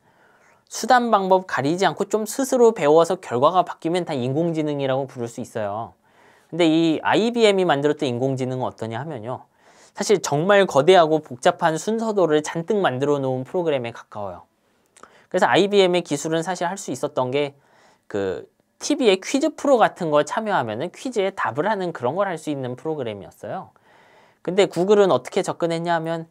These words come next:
그렇게 거대한 순서도를 그리지 않고요. 아까 말씀드린 것처럼 인간의 그 신경의 구조를 모방한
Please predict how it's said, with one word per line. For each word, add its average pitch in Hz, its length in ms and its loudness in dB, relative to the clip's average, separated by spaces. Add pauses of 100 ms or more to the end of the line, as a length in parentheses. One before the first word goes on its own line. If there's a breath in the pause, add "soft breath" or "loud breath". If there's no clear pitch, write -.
(220 soft breath)
그렇게 175 220 0
거대한 190 460 4
순서도를 190 560 0
그리지 135 280 -6
않고요. 113 460 -8 (880 loud breath)
아까 139 220 2
말씀드린 147 440 2
것처럼 139 280 0
인간의 147 480 2
그 117 440 0
신경의 175 500 0
구조를 143 420 4
모방한 131 560 0